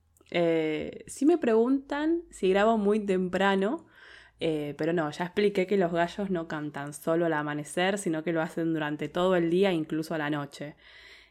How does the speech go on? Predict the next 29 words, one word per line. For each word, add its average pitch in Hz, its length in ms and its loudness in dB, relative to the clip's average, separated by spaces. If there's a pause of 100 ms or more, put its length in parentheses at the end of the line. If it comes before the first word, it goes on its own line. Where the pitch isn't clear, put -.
Eh, 143 340 -6 (200)
por 135 100 -6
lo 143 60 -4
menos 165 340 0 (220)
este, 165 440 0
hay 156 320 0 (440)
noches 170 480 -2
tres 170 160 0
de 165 40 2
la 165 120 0
mañana, 160 340 -2
cuatro, 165 300 0
que 165 60 -2
empieza 156 280 -4
a 156 60 -2
cantar. 147 460 -4 (1600)
Y, 240 640 -2
y 254 80 -2
hoy 302 80 0
quiero 349 200 2
hablar 285 400 0
de 233 120 2
nuevo 233 400 2
sobre 208 220 -2
los 185 160 -2
pensamientos 180 640 0
negativos, 185 800 0 (240)
estos 175 220 -10
pensamientos 170 1160 -4